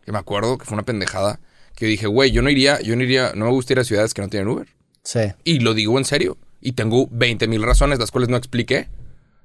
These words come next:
Speaker 1: Pero,
Speaker 2: ¿Quieres
Speaker 1: sal-,
Speaker 2: explicar
Speaker 1: salió
Speaker 2: en
Speaker 1: ese,
Speaker 2: este, en
Speaker 1: nah,
Speaker 2: es-, en el
Speaker 1: Becky,
Speaker 2: clip?
Speaker 1: me vale,
Speaker 2: Saluda,
Speaker 1: me vale
Speaker 2: saluda a
Speaker 1: madre.
Speaker 2: Facebook ahorita.
Speaker 1: Me vale, la, la,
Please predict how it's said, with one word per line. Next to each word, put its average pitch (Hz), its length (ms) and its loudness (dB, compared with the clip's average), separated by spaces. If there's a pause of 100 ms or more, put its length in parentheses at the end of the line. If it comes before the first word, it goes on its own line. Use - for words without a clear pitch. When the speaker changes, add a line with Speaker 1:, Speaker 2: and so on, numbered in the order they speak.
(140)
Speaker 1:
Pero, 107 880 4
Speaker 2:
¿Quieres 135 160 4
Speaker 1:
sal-, 110 100 4
Speaker 2:
explicar 135 420 4
Speaker 1:
salió 139 100 8
Speaker 2:
en 143 60 8
Speaker 1:
ese, - 100 2
Speaker 2:
este, 156 120 2
en - 40 4
Speaker 1:
nah, 170 540 6
Speaker 2:
es-, 139 60 4
en 160 120 6
el 165 80 6
Speaker 1:
Becky, 160 120 6
Speaker 2:
clip? 175 180 8
Speaker 1:
me 170 80 6
vale, 165 40 6
Speaker 2:
Saluda, 175 340 8
Speaker 1:
me 180 60 6
vale 175 60 4
Speaker 2:
saluda 170 240 8
a 180 40 6
Speaker 1:
madre. 185 280 6
Speaker 2:
Facebook 170 180 4
ahorita. 160 320 4
Speaker 1:
Me 156 60 6
vale, 180 160 4
la, 170 220 2
la, 170 200 6